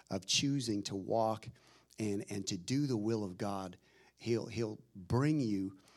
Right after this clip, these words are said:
uh, and satisfy you with that in your life. Um, <clears throat> the interesting thing is, again, a couple verses after this, Jesus said to them, he says, "Do you not say that there's four months in the harvest?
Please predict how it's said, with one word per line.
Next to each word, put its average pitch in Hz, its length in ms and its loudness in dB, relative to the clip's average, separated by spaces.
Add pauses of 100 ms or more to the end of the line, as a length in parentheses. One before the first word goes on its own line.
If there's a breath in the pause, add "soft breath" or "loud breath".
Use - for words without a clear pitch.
(220 loud breath)
uh, 95 300 -2 (100)
and 98 140 -2
satisfy 117 800 0
you 87 160 -2
with 87 160 -6
that 92 280 -6 (880)
in 120 140 6
your 110 140 4
life. 101 500 -2 (1120 loud breath)
Um, 107 440 0
<clears throat> - 80 -20
the 120 460 -6
interesting 143 380 0
thing 120 200 4
is, 101 360 -2
again, 110 320 0
a 107 80 -4
couple 117 240 -4
verses 107 400 -4
after 110 300 -2
this, 123 400 -2 (460 loud breath)
Jesus 123 280 0
said 123 280 4
to 127 100 0
them, 123 100 4
he 117 80 4
says, 120 320 2
"Do - 160 -2
you 196 100 2
not 190 280 0
say 104 460 -4 (260 loud breath)
that 98 100 -6
there's 101 220 -2
four 135 340 0
months 117 380 -2
in 104 60 -6
the 98 60 -6
harvest? 117 540 -4